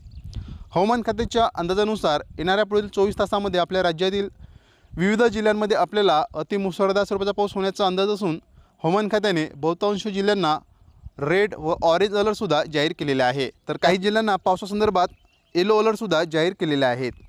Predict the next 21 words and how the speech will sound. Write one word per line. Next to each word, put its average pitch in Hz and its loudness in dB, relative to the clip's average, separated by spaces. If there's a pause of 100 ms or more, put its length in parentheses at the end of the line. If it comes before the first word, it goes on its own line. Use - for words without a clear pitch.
(680)
तर 185 4
मित्र 196 2
हो, 226 6
आता 214 2
आपण 220 0
सविस्तरपणे 196 -2
जाणून 175 0
घेऊया 175 0
की 190 -8
आज 202 2
सायंकाळपर्यंत 202 -2
आपल्या 196 0
राज्यामध्ये 170 0
कुठे 170 -2
कसं 180 -6
काय 185 2
वातावरण 185 0
राहणार 185 2
आहे, 196 -4
कुठल्या 180 -4
जिल्ह्यांमध्ये 175 0